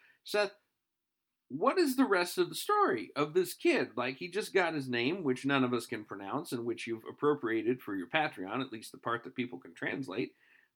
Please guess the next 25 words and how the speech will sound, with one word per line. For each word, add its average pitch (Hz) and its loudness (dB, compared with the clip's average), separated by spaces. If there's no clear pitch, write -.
Um, 190 2
but 208 4
we 262 4
don't 302 2
know 302 0
what 269 2
happens 311 -4
to 147 4
him." 104 -2
And 165 2
I'm 185 2
like, 165 -2
"Well, 190 2
all 220 6
right. 277 0
I 156 4
mean, 180 0
this 180 -2
is, 233 -8
this 208 4
is 240 -4
for 226 2
the 175 -2
audio 220 2
archive. 233 2